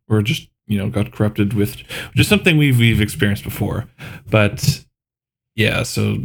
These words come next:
we, we're gonna have to, like, re-record that episode eventually. Yeah, so we're, we're gonna, we're gonna try to figure out the special episodes. Uh, just might not be as frequently as we had hoped for. But yeah,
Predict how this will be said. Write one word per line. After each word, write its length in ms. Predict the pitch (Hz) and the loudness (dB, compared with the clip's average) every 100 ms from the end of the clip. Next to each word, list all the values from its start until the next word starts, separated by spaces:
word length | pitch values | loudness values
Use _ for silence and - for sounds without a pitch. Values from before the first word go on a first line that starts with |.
| - | -8
we, 300 | - 104 104 | -4 0 0
we're 200 | 107 104 | 0 -2
gonna 200 | 101 104 | 0 0
have 160 | 107 101 | 0 0
to, 80 | 101 | -2
like, 140 | 101 | -2
re-record 520 | 107 104 101 - 101 98 | 0 0 0 0 0 2
that 160 | 107 | 2
episode 420 | 104 - - 104 | 0 -2 -2 0
eventually. 640 | 101 104 104 104 101 101 101 - _ _ _ _ | 2 0 0 2 2 0 -2 -8 _ _ _ _
Yeah, 140 | - - | -8 -8
so 200 | - 98 | -6 -4
we're, 240 | 101 110 | 0 0
we're 160 | 107 120 | 2 4
gonna, 380 | 127 113 104 - _ | 6 4 2 -4 _
we're 80 | 123 | 2
gonna 100 | 127 | 2
try 160 | 127 | 2
to 60 | 113 | 2
figure 260 | 110 110 107 | 2 2 4
out 140 | 104 104 | 2 2
the 80 | |
special 300 | 107 - - | -2 0 0
episodes. 800 | 104 - - 104 104 98 - - _ _ _ - | 0 0 0 2 2 0 -8 -14 _ _ _ -2
Uh, 260 | 98 92 - _ | 0 0 -4 _
just 240 | - 135 127 | 0 2 4
might 300 | 123 123 107 | 6 6 4
not 240 | 113 107 | 0 2
be 180 | 110 101 | 2 2
as 280 | 104 101 - | 2 0 0
frequently 500 | - 101 101 101 101 | -2 0 0 0 0
as 160 | 101 | -2
we 140 | 98 95 | -4 -4
had 280 | - - | -4 -6
hoped 240 | - - - | -4 -6 -6
for. 420 | - 69 62 117 - _ _ _ _ _ _ _ _ | -8 -6 -4 -6 -10 _ _ _ _ _ _ _ _
But 100 | - | -2
yeah, 220 | 190 104 | -2 -2